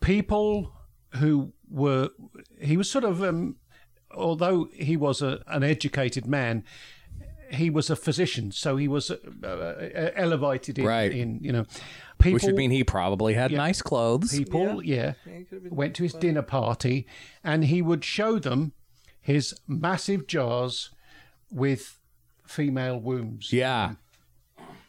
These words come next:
Speaker 2: That's nuts.
Speaker 3: Wow. That
Speaker 1: Right.
Speaker 3: is
Speaker 2: Like, A,
Speaker 1: Yeah.
Speaker 2: it's crazy to do that in general. B,
Speaker 3: Yeah.
Speaker 2: To just show him off at a dinner party?
Speaker 1: More,
Speaker 2: Like,
Speaker 1: more
Speaker 2: "Look at
Speaker 1: of
Speaker 2: my Pez collection.
Speaker 1: Yeah.
Speaker 2: Oh, I've got a jar of wombs on the other side of the
Speaker 1: More than
Speaker 2: room."
Speaker 1: a dozen jars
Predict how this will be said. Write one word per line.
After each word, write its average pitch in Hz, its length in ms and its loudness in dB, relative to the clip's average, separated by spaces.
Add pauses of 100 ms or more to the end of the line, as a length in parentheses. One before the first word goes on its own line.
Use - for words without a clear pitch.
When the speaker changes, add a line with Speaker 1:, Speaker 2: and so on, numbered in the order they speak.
(220)
Speaker 2:
That's - 480 -10
nuts. 135 840 4
Speaker 3:
Wow. 180 60 2 (320)
That 185 140 0
Speaker 1:
Right. 131 200 -2
Speaker 3:
is - 320 -12 (100)
Speaker 2:
Like, 208 220 0
A, 220 300 0
Speaker 1:
Yeah. 117 80 -2 (300)
Speaker 2:
it's 233 160 -2
crazy 269 300 2
to 180 120 2
do 170 140 2
that 160 160 2
in 123 60 0
general. 139 500 0
B, 226 280 2
Speaker 3:
Yeah. 135 80 -2 (420)
Speaker 2:
To - 40 -10
just 247 180 -2
show 214 280 0
him 202 80 2
off 214 220 0
at 202 80 0
a 165 80 2
dinner 143 380 0
party? 202 340 0
Speaker 1:
More, 180 260 2
Speaker 2:
Like, 190 180 -2
Speaker 1:
more 165 180 2
Speaker 2:
"Look 190 100 2
at 165 60 0
Speaker 1:
of 139 60 -4
Speaker 2:
my 240 140 0
Pez 247 320 2
collection. 151 520 -2
Speaker 1:
Yeah. - 60 -6
Speaker 2:
Oh, 240 160 0
I've 262 180 -2
got 196 160 -2
a 190 60 2
jar 196 280 0
of 196 80 0
wombs 214 460 0
on 123 120 2
the 110 120 2
other 107 200 4
side 107 200 0
of 107 60 4
the 104 60 4
Speaker 1:
More 101 120 2
than - 80 4
Speaker 2:
room." - 80 2
Speaker 1:
a - 40 -4
dozen 156 340 0
jars 139 540 -2